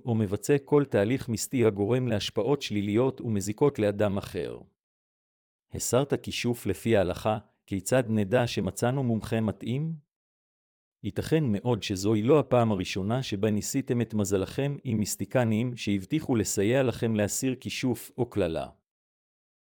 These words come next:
הגעתם כדי להיפטר מהחסימות ולהסיר את הכוח שרובץ עליכם וחוסם את חייכם.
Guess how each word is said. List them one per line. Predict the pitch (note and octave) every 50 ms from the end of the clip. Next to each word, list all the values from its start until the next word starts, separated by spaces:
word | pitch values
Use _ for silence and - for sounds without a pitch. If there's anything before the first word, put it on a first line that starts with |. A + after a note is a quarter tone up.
| _ _ _
הגעתם | G#2 F2+ F2 A2 C3 C#3+ - - F#2 E2+ D#2+ F#2 - -
כדי | G#2 G2 G2+ A2
להיפטר | G#2 G2 G2 F2 - G2 - - C3 C3+
מהחסימות | C3 A#2+ G2+ F#2+ - - - - - G#2 A2+ C3 C3 - -
ולהסיר | A2+ G2+ G2+ A2 A2+ - - C3+ A#2+ A2+
את | G#2+ -
הכוח | G#2 - - C#3 C#3 A2 -
שרובץ | - - A2 G2 G2 A#2 G#2+ B2 A#2+ - -
עליכם | C3 A2 G2+ F#2 - - D3 D3 C#3+
וחוסם | B2+ - - A#2 - - - C#3+ B2+ B2
את | A#2 -
חייכם. | - B2 G#2+ G2 - - - F2 C#2 A#1